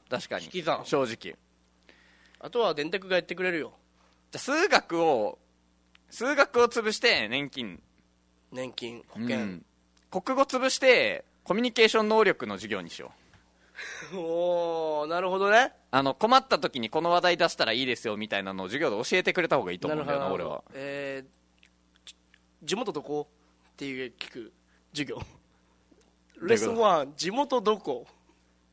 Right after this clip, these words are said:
Speaker 1: 地元どこで、どこどこだった場合の返しみたいなってこと？
Speaker 2: そんな感じ。
Speaker 1: <laughs> なんか、
Speaker 2: 話題、話題振りの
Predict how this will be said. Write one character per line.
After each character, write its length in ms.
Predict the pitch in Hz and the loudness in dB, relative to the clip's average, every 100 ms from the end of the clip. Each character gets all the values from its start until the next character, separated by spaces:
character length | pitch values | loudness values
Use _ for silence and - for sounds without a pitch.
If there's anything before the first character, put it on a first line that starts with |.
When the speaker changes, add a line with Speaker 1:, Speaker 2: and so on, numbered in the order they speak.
| _ _ - - - | _ _ -20 -20 -14
Speaker 1:
地 100 | 123 | -8
元 400 | 139 151 - 151 | -2 -2 0 0
ど 200 | 135 160 | 2 0
こ 560 | 160 139 120 107 85 - - | 2 2 2 0 -2 -8 -4
で、 380 | 175 190 175 - | 0 2 2 -2
ど 160 | 120 | -4
こ 140 | 156 131 | 0 2
ど 100 | 147 | 0
こ 140 | 131 | 0
だ 100 | 120 | -2
っ 80 | - | -2
た 100 | 113 | -2
場 220 | 107 123 | 4 4
合 80 | 123 | 4
の 160 | 123 113 | 0 0
返 240 | 117 113 | 2 2
し 140 | - | 0
み 100 | 98 | -6
た 100 | 90 | -6
い 60 | 78 | -6
な 60 | 71 | -6
っ 40 | |
て 60 | 78 | -14
こ 60 | |
と？ 120 | - - _ _ _ _ _ _ _ _ _ _ _ _ _ _ | -16 -20 _ _ _ _ _ _ _ _ _ _ _ _ _ _
Speaker 2:
そ 160 | - 147 | -8 -6
ん 40 | |
な 60 | 131 | -6
感 160 | 147 | -8
じ。 240 | 127 - - _ _ _ _ _ _ _ _ | -12 -14 -14 _ _ _ _ _ _ _ _
Speaker 1:
<laughs> 480 | - - 151 - 175 | -16 -4 -2 0 0
な 120 | 165 | 0
ん 60 | 302 | 4
か、 80 | 180 | 6
Speaker 2:
話 100 | 190 | 6
題、 220 | 196 196 | 6 6
話 180 | 170 185 | 6 6
題 240 | 190 190 | 8 6
振 180 | 180 170 | 2 -4
り 140 | 170 | -4
の 280 | 165 147 143 | -2 -2 -4